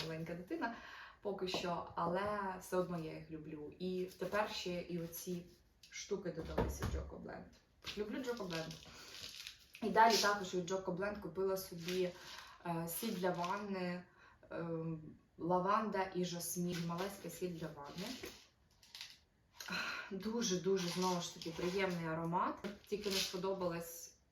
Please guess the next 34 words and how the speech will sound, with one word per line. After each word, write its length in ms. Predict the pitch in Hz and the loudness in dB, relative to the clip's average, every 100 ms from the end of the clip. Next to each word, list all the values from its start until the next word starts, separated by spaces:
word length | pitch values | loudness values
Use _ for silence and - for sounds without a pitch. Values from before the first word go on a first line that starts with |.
| _ | _
що 380 | - - 170 160 - - 185 | -10 -4 -2 -2 -4 -6 0
маленька 580 | 175 165 165 165 156 - | 2 2 2 0 -2 -2
баночка, 460 | 156 151 - - - | -2 -2 -6 -12 -12
чотириста 540 | - - 156 - - | -10 -6 -4 -4 -4
грам, 380 | 170 190 247 269 - - - - | -2 0 0 -2 -8 -16 -18 -8
тому 220 | 160 165 | -4 -2
що 160 | - 165 | -2 -2
я, 500 | 160 165 175 165 156 | -2 0 0 0 -2
виходить, 400 | 160 160 - - | -4 -6 -8 -10
в 80 | - | -10
першу 320 | - - 170 | -6 -4 -2
ванну 320 | 160 190 180 156 - - | 2 2 2 0 -2 0
випадково 540 | 165 185 170 - 208 175 | 2 2 2 4 4 4
висипала 580 | - 165 175 - - - - - | 0 -4 -6 -2 2 2 2 -2
<laughs> 280 | 330 - - | -2 -4 -2
пів, 300 | 262 214 208 | 0 0 4
е, 260 | 196 190 190 | 6 6 6
банки. 460 | 175 233 262 262 | 6 6 6 2
Це 160 | - 220 | 0 2
я 100 | 208 | 2
тільки 240 | 208 - | 2 4
одну 200 | 190 190 | 4 4
ванну 240 | 160 - - | 2 0 -4
прийняла. 400 | - - - - - - - - - | -10 -10 -8 -8 -10 -12 -2 2 2
Але 180 | - 254 | 6 6
який 220 | 208 202 | 6 4
же 100 | 170 | 0
це 140 | 156 170 | -2 -6
був 260 | 147 147 | -6 -8
кайф. 260 | - 147 147 143 | -6 -4 -4 -2
Боже, 240 | 165 170 165 | 2 4 4
я, 380 | 170 185 - - | 6 6 6 2
я 240 | 170 226 | 8 10
не 180 | 220 214 | 10 6